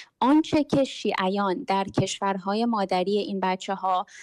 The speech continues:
اه، و به آن نحوی که شیعیان در این کشورها به عزاداری امام حسین علیه السلام می‌پردازن رو معرفی می‌کنن برای این کشور، بچه‌هایی که در کشور غربی، اه، بزرگ می‌شن. اه، توی این مواکب،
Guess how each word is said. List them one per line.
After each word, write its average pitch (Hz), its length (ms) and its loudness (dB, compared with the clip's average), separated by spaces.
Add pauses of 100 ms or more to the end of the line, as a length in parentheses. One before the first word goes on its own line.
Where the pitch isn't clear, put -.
(160)
اه، 190 260 4
و 185 140 2
به 196 220 2
آن 262 200 6
نحوی 254 400 2
که 196 140 0
شیعیان 190 480 0
در 180 140 2
این 208 120 -2
کشورها 185 540 0
به 190 80 0
عزاداری 185 560 2
امام 190 280 -2
حسین 185 240 -4
علیه 180 200 -2
السلام 185 380 -2
می‌پردازن 190 840 -2
رو 269 240 4 (340)
معرفی 202 680 2
می‌کنن 254 420 2
برای 196 200 0
این 220 120 -4
کشور، 185 440 -4
بچه‌هایی 190 440 0
که 208 120 -4
در 202 220 0
کشور 190 440 0
غربی، 190 600 2
اه، 180 240 -6
بزرگ 185 360 -2
می‌شن. 151 340 -2 (1040)
اه، 208 180 4
توی 285 200 2
این 277 180 6
مواکب، 226 680 4